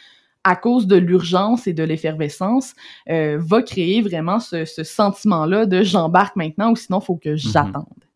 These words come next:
Speaker 1: tu sais. Euh, moi, ce que j'aime, c'est avoir un, un bel équilibre dans mon écosystème de prix. Tu sais, j'ai un mot à la fois qui est à deux mille neuf cents, euh, qui était ouvert tout le temps. J'ai ma certification,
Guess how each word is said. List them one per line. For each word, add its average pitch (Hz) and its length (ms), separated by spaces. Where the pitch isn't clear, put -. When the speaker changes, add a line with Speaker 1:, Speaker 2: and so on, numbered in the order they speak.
Speaker 1:
tu - 100
sais. - 60
Euh, 160 240
moi, 175 180
ce - 100
que 254 80
j'aime, 226 200
c'est - 140
avoir 196 320
un, 165 340
un 175 100
bel 240 220
équilibre 202 760
dans 180 240
mon 180 220
écosystème 170 680
de 151 100
prix. 277 400
Tu - 60
sais, 240 260
j'ai 185 120
un 151 100
mot 160 140
à 151 60
la 143 120
fois 202 160
qui 196 100
est 175 100
à 156 80
deux 156 140
mille 156 180
neuf 143 160
cents, 196 240
euh, 151 120
qui 151 160
était 151 160
ouvert 147 340
tout 196 120
le 196 80
temps. 254 300
J'ai 170 180
ma 151 120
certification, 190 1040